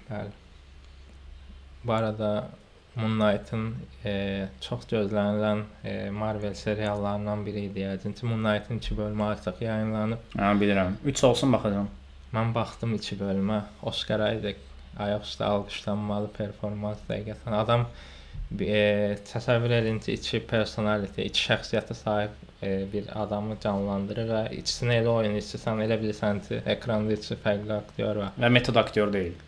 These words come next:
Speaker 1: Deyil.
Speaker 2: <laughs> Yəni, belə də olur.
Speaker 1: Bəli,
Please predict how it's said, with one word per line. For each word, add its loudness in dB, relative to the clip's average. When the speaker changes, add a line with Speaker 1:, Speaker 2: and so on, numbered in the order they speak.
Speaker 1:
Deyil. 6
Speaker 2:
<laughs> 4
Yəni, 10
belə 10
də 10
olur. 8
Speaker 1:
Bəli, 0